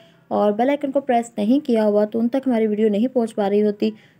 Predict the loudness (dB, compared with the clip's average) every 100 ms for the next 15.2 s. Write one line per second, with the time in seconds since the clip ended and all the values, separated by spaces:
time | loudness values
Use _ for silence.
0 | _ -2 0 0 -2 -4 -2 -2 -2 -4
1 | -6 -2 0 2 2 2 2 2 2 2
2 | 0 -4 -4 -4 -4 -2 0 0 0 0
3 | -2 -2 -2 -2 -4 -6 -6 -4 -4 -2
4 | -4 -4 -8 -10 _ _ _ _ _ -6
5 | -6 -4 -4 -4 -4 -4 -4 -4 -2 -4
6 | -2 -2 -2 -4 -4 _ -8 -4 0 0
7 | 0 2 2 2 -6 _ -20 -10 -8 -4
8 | -4 -2 -4 -4 -6 -4 -4 -4 -4 -4
9 | -4 -2 -4 -4 -2 -2 -4 -2 -4 -2
10 | -4 -4 -4 -2 -2 -4 -8 _ _ _
11 | _ _ _ -10 -2 -2 0 0 -2 -4
12 | -6 -4 -4 -4 -6 -4 -4 -4 -2 0
13 | 0 -2 -4 -2 -2 -2 -6 -2 -2 -2
14 | -6 -6 -4 -2 -2 -4 -12 _ -10 -6
15 | -6